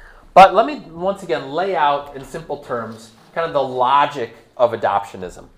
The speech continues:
because there was a logic to it. And it's important for us, I think, to, to recognize this. So first of all,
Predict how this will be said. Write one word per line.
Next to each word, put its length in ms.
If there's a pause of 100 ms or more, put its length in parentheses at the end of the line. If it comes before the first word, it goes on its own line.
because 220
there 100
was 140
a 40
logic 440
to 160
it. 180 (400)
And 220
it's 220
important 380
for 120
us, 140
I 40
think, 180
to, 300
to 80
recognize 500
this. 240 (1000)
So 300
first 300
of 100
all, 540